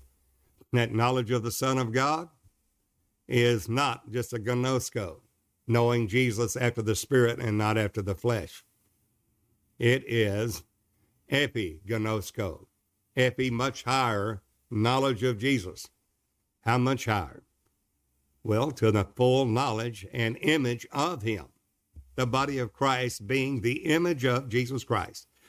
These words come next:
unto a perfect man. So he gave some apostles,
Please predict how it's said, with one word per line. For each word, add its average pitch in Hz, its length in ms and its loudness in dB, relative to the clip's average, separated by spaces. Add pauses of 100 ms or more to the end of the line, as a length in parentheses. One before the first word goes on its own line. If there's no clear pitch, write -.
(200)
unto 147 560 0
a 117 100 0
perfect 156 580 -2
man. 165 540 -2 (1500)
So 127 520 2
he 110 180 2
gave 127 360 2
some 127 200 -2
apostles, 98 540 -6